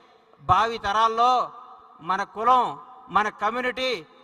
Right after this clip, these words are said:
ఉన్నత స్థాయిలో ఉండాలని కోరుకునేవాడిని ముఖ్యంగా నేను చెప్తున్నా. ఈ రోజు కాదు, బ-, అమెరికాలో, అమెరికాలో తానా స-, ఉత్సవాలు ఎన్నో చూశాను. అమెరికాలో తానా భవిష్యత్తులో అమెరికా తానా కాదు, అమెరికా ప్రెసిడెంట్ కూడా కమ్మవాడే అవకాశాలు చాలా ఉన్నాయి.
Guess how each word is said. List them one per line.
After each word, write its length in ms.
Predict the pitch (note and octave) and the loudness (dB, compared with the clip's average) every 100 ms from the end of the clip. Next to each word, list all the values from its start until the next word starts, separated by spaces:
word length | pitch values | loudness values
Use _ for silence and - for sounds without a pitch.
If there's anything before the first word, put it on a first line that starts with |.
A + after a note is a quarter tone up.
| - | -12
ఉన్నత 340 | F3+ A#3 B3 - | -6 -2 -4 -6
స్థాయిలో 420 | - A3+ A3+ G#3+ | -4 -4 -4 -8
ఉండాలని 340 | G#3+ G#3 G#3 | -4 -6 -6
కోరుకునేవాడిని 800 | - G#3+ A3 G#3+ G#3+ G#3 G3 F#3 | -8 -4 -4 -4 -10 -6 -6 -8
ముఖ్యంగా 440 | F3+ F3 G#3 G3+ | -12 -12 -12 -10
నేను 240 | F#3 F#3+ E3 | -10 -10 -10
చెప్తున్నా. 520 | F3+ - F3 D#3 C3+ - - _ - | -12 -10 -6 -6 -6 -16 -20 _ -18
ఈ 220 | D#3+ G3+ | -12 -8
రోజు 240 | G#3 A3 G3+ | -4 -6 -4
కాదు, 400 | G3+ F#3+ E3+ - - _ _ | -6 -6 -8 -10 -20 _ _
బ-, 160 | - F3+ | -10 -6
అమెరికాలో, 920 | F3 G#3 A#3+ A#3+ A#3+ A#3+ B3 G3 C#3+ - - - _ _ - | -4 -4 -6 -4 -2 2 2 0 -6 -14 -20 -20 _ _ -12
అమెరికాలో 440 | F#3+ A3+ A#3 A3 | -12 -8 -4 -4
తానా 380 | G#3 G3 A3+ A3+ | -2 -2 0 -4
స-, 120 | - | -6
ఉత్సవాలు 520 | A3+ G3+ - A#3 G#3+ | -14 -14 -8 -2 -2
ఎన్నో 140 | G#3 G#3 | -2 -10
చూశాను. 380 | G3+ G3 E3 D3+ | -8 -8 -6 -8
అమెరికాలో 460 | E3+ G#3+ G#3+ G#3+ F#3+ | -10 -10 -4 -4 -2
తానా 280 | G3 G3 | -4 -4
భవిష్యత్తులో 600 | E3+ E3 G#3 A3+ A3 G#3 | -6 -8 -8 -8 -10 -10
అమెరికా 420 | F#3+ F3 G#3+ G#3 G3 | -8 -8 -8 -8 -8
తానా 360 | F#3 F3+ G3+ | -2 -2 -2
కాదు, 120 | F#3+ | -4
అమెరికా 280 | F3+ G#3+ G#3+ | -6 -4 -6
ప్రెసిడెంట్ 380 | - F#3+ F#3 G3+ | -4 -4 -4 -6
కూడా 200 | G3+ G3 | -6 -6
కమ్మవాడే 420 | F3 F3+ F#3+ F3+ | -4 -6 -4 -6
అవకాశాలు 560 | E3+ D#3+ E3+ E3+ D3+ D#3 | -6 -6 -8 -8 -12 -4
చాలా 220 | D#3 D#3+ | -2 -2
ఉన్నాయి. 380 | D3+ C#3+ C3+ | -4 -12 -16